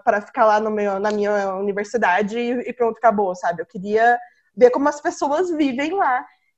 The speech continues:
E me pareceu o mais perto disso, sabe? Que, que eu ia conseguir ver de perto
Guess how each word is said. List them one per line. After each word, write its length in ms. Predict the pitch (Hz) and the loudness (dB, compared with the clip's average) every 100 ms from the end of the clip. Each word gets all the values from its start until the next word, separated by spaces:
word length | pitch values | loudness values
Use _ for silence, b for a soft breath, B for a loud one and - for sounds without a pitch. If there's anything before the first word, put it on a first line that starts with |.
| - | -12
E 120 | 254 | -8
me 120 | 262 | -4
pareceu 580 | 269 269 277 277 320 254 | 0 2 0 0 -2 0
o 380 | 277 285 285 269 | 0 -2 -2 -2
mais 480 | 262 254 269 285 - | 2 2 2 -4 -4
perto 380 | 269 247 254 254 | 0 0 0 -4
disso, 480 | 185 180 175 - | -6 -8 -10 -16
sabe? 460 | 170 - 180 175 180 | -10 -2 -2 -2 -8
Que, 320 | _ 196 180 175 | _ -14 -14 -8
que 80 | - | -4
eu 60 | 190 | -2
ia 100 | 190 | -2
conseguir 320 | 190 190 196 | -6 -8 -4
ver 140 | 190 | -2
de 100 | 180 | -2
perto 500 | 196 220 190 196 220 | -6 -4 -2 -4 -6